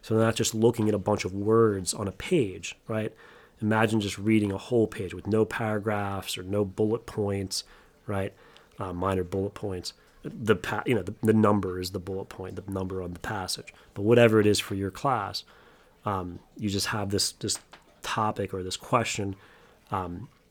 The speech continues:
and when they study, they can kinda glance at these four or five things, or these, say if it's fifteen passages and they're la-, linked to a topic, in my case, that's how I do it.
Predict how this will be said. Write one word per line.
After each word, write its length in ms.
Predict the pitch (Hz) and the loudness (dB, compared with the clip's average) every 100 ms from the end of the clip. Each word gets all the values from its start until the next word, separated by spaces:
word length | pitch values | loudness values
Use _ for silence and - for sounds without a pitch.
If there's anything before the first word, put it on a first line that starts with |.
| - | -8
and 140 | - 101 | -2 0
when 140 | 98 | 2
they 80 | 98 | 2
study, 480 | - - 131 123 101 | 2 4 6 6 4
they 160 | 95 | 0
can 120 | 92 98 | -4 -4
kinda 260 | - 107 | -4 -4
glance 500 | 90 95 107 110 104 | -4 0 2 2 0
at 80 | - | -2
these 160 | 101 - | -4 -4
four 340 | - 110 101 | 0 2 4
or 60 | 92 | 2
five 400 | - 95 92 - | -4 -4 -6 -6
things, 640 | - 151 117 107 101 - - - - _ | 6 6 8 4 0 -6 -14 -20 -20 _
or 80 | 98 | -2
these, 320 | 95 - - | -2 -2 0
say 160 | - 101 | 0 0
if 60 | |
it's 120 | 92 | -2
fifteen 640 | - - 120 - - 110 101 | -4 0 0 -2 -2 0 0
passages 880 | - 110 104 101 95 98 104 104 - | -2 -4 -4 -6 -10 -12 -10 -10 -8
and 260 | 107 98 95 | -6 -4 -2
they're 220 | 98 101 | 0 0
la-, 240 | 98 101 - | 2 0 0
linked 320 | 107 101 98 - | 0 4 4 0
to 120 | 101 | -6
a 40 | |
topic, 420 | - 117 98 104 | -4 -4 -4 -6
in 60 | 101 | -10
my 220 | 98 95 | -10 -10
case, 260 | - 101 95 | -10 -8 -6
that's 160 | - | -6
how 160 | - 98 | -8 -8
I 160 | 98 98 | -8 -10
do 240 | 98 101 | -12 -14
it. 100 | 98 | -14